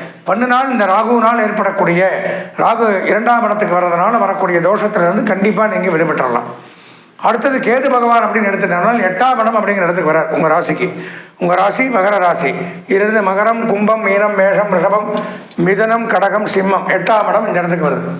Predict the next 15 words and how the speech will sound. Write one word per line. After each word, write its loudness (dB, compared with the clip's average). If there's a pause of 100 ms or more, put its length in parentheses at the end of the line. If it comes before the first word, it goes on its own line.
(300)
எட்டாம் 2
இடம் 2
அப்படிங்கிறது 0
கலத்திரஸ்தானம். 0 (680)
கலத்திரஸ்தானம் 2
அப்படின்னா 0
திருமணஸ்தானம், 0 (300)
கணவன் 2
மனைவி 2
ஸ்தானம். -2 (1040)
அப்ப 2
திருமண 2
தடையை 0
ஏற்படுத்துறார் -2
கேது. 0